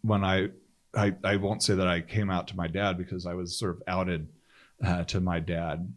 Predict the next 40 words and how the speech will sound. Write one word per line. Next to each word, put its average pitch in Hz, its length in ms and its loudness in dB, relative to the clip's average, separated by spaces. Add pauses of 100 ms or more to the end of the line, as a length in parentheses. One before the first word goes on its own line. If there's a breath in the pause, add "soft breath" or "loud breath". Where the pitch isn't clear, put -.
uh, 85 340 -4 (640)
by, 85 380 2 (260)
uh, 85 160 2 (180)
I'll 90 200 0 (180)
just 92 240 0
say 87 220 4
a 78 60 -2
creep - 360 0
from 87 160 0
the 87 120 2
internet 85 380 2 (560 soft breath)
who 92 200 2
had 85 200 2 (140)
first 107 340 4
gone 98 160 2
out 92 180 2
with 92 140 -2
my 92 160 2
brother, 85 560 0
then 104 220 -2
found 92 400 0
me 92 220 -2
on 85 160 -4
the 85 100 -8
internet, 85 440 -8
j-, 98 200 -8
just 107 180 -2
on 87 160 2
a 82 80 0
chat 85 340 -2
room 87 240 -4
or 82 60 -8
something 82 320 -6
like 80 220 -8
that, 85 300 -2 (400 loud breath)
realized 95 440 6
we 90 160 4
were 82 100 2
brothers. 85 640 2
And, 90 220 -4